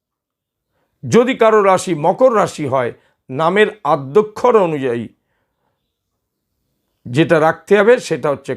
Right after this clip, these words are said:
খ কিংবা বর্গীয় জ।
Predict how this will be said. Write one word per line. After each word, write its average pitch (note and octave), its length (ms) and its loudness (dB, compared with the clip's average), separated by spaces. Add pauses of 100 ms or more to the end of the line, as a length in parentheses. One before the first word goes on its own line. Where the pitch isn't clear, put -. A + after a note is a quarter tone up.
(140)
খ - 20 -20 (1400)
কিংবা A3+ 300 -2 (460)
বর্গীয় D3 520 0 (100)
জ। A#2 40 -8